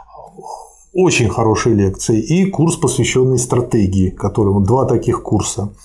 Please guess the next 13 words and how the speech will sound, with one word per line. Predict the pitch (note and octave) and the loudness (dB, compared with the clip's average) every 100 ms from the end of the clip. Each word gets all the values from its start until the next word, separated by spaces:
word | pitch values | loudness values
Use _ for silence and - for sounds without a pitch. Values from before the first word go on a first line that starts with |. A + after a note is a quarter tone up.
| - - - - - - | -20 -18 -16 -16 -14 -4
А, | A#2 A#2 A#2 | 0 2 2
очень | - - G3+ F3 D3 | -2 -4 0 2 2
хороший | B2 C3 B2+ B2 B2+ | 0 0 0 2 0
курс, | E3 G3 D3+ | 2 2 2
очень | C3 C#3 | 2 2
глубокий | A#2 C3+ D3+ G3+ G3 A2+ G#2+ | 2 2 2 0 0 0 0
и, | |
как | A#2 D#3+ | 0 -2
всегда, | - C#3 C#3 | -2 0 0
краткий, | B2+ - D3 F#3+ F#3+ D#3 C#3+ | 0 -2 0 0 -2 0 0
точный | B2+ A#2 F#2+ - G2+ | 0 0 0 0 0
и | G2 | 0
системный. | A#2+ C#3+ - A2 F#2+ F#2+ | 0 -2 0 0 2 0